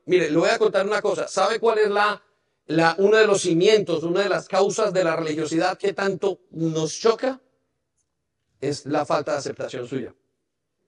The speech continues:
¿Por qué usted tiene que pretender que es más espiritual que otro? Porque usted no se ha aceptado en Jesús. Por eso usted tiene que venir y pasar con la Biblia debajo del brazo, hacerse pensar que es una persona y dar una imagen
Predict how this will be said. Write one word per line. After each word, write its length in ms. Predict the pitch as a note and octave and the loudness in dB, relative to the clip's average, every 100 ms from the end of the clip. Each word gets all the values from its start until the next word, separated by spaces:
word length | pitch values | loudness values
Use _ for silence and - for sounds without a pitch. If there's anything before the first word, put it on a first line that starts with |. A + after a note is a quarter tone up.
| _ _ | _ _
¿Por 200 | G3 G3 | 6 6
qué 80 | C4 | 4
usted 220 | C4 C#4 | 0 0
tiene 240 | A#3+ B3 | 2 2
que 120 | A#3+ | 2
pretender 520 | A#3+ G#3+ G3+ F3 G3 G3 | 2 2 2 2 2 2
que 100 | G3+ | 2
es 80 | |
más 220 | G3 G3 F#3+ | 2 0 -2
espiritual 540 | F3+ E3+ E3 E3+ E3+ | -2 0 2 2 0
que 120 | F3+ | 4
otro? 340 | F3+ E3+ C#3+ - _ _ - | 4 2 -2 -8 _ _ -8
Porque 200 | C3+ C#3 | -8 -6
usted 160 | C#3+ | -4
no 80 | D#3+ | -4
se 80 | E3 | -4
ha 40 | |
aceptado 380 | E3 E3+ - D3+ | -6 -6 -6 -6
en 60 | D3+ | -6
Jesús. 380 | D3 F3 - _ _ _ _ _ _ _ _ _ _ | -6 -6 -8 _ _ _ _ _ _ _ _ _ _
Por 160 | E3 F3+ | 2 4
eso 120 | G3+ | 4
usted 180 | G3+ G3 | 2 2
tiene 240 | G#3 G3 | 2 2
que 140 | G3+ F#3 | 2 2
venir 240 | F#3+ G#3+ | 2 2
y 140 | F#3 | 0
pasar 420 | - D3+ C#3+ A3 - | -2 -2 2 2 2
con 140 | G3+ | 4
la 100 | E3 | 6
Biblia 240 | E3 F3 | 8 8
debajo 240 | D#3+ D3+ C#3 | 8 6 4
del 100 | C3+ | 2
brazo, 420 | G#3+ G#3 E3 D#3 - - | 2 2 2 0 -4 -8
hacerse 520 | C3 E3 D#3 F3+ F3 - _ | -2 2 2 4 0 -2 _
pensar 360 | E3 C#3+ F3 E3 | -2 2 2 2
que 100 | F#3+ | -2
es 80 | |
una 160 | F3+ F3 | 0 -2
persona 440 | E3 D#3+ G3+ F3 | -2 -2 -2 -2
y 240 | E3+ E3+ D#3 | -2 -4 -4
dar 260 | C#3 F3 G3+ | -2 2 4
una 140 | F#3+ | 4
imagen 540 | F3+ F#3 A#3+ G3+ F#3 | 2 2 2 4 2